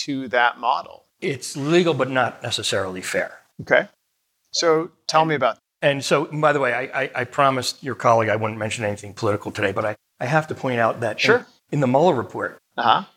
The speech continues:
Speaker 2: there weren't laws sufficient to take stolen emails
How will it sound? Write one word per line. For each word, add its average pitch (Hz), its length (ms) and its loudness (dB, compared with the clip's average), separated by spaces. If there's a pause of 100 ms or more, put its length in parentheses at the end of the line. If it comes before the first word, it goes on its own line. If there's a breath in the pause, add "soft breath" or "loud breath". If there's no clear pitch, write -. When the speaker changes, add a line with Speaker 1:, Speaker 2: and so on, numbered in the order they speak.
(680)
Speaker 2:
there 139 200 0
weren't 160 320 2
laws 151 340 2
sufficient 123 520 -4 (240)
to 127 140 -6
take - 480 0 (420)
stolen 160 520 0
emails 101 640 -2